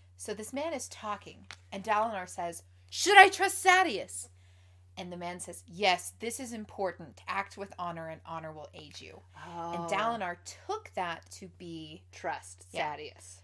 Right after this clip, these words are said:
Speaker 1: So Dalinar sees these visions. He can interact with these visions, and it seems like the things that he does changes them.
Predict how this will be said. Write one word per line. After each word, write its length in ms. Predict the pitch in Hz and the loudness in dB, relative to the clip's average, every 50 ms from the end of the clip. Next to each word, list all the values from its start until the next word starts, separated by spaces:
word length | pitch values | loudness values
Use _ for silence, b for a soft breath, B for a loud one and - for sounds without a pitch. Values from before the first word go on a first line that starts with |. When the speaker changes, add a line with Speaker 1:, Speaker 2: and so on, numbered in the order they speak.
| - - | -20 -14
Speaker 1:
So 640 | - - - - 269 240 226 214 208 196 190 180 - - - - - b b b b b b b b b b b b b - - 185 | -10 -6 -2 2 4 4 6 6 4 2 0 -4 -6 -12 -20 -20 -20 b b b b b b b b b b b b b -20 -18 -8
Dalinar 600 | - 240 247 269 311 359 339 269 247 226 214 226 | -4 0 2 4 4 4 4 2 2 0 0 0
sees 340 | - - - 262 277 294 277 | -2 -6 -8 -8 -8 -10 -10
these 240 | - 233 220 - - | -8 -8 -8 -6 -4
visions. 400 | 180 175 165 170 160 160 175 - | -4 -4 -2 -4 -8 -10 -12 -12
He 120 | - 208 208 | -10 -10 -10
can 120 | - 233 - | -10 -10 -10
interact 400 | 233 269 311 302 269 254 247 - | -6 -4 0 0 0 0 -2 -4
with 80 | - - | -12 -14
these 200 | 202 202 180 - | -12 -12 -12 -10
visions, 400 | - 180 165 - 170 165 165 - | -8 -8 -8 -8 -10 -12 -12 -12
and 100 | - 185 | -10 -10
it 100 | 185 - | -8 -8
seems 200 | - 320 359 330 | -8 -8 -6 -6
like 120 | 349 330 - | -6 -8 -8
the 80 | 233 | -10
things 280 | 220 - 247 233 233 - | -10 -8 -8 -8 -8 -10
that 120 | - - | -14 -16
he 140 | - - 214 | -16 -16 -12
does 360 | 175 - 208 190 175 170 - - | -6 -2 -2 -2 -2 -2 -6 -10
changes 500 | - - 196 196 185 175 170 175 170 - | -10 -10 -8 -8 -8 -10 -12 -14 -16 -16
them. 180 | - - - | -16 -18 -14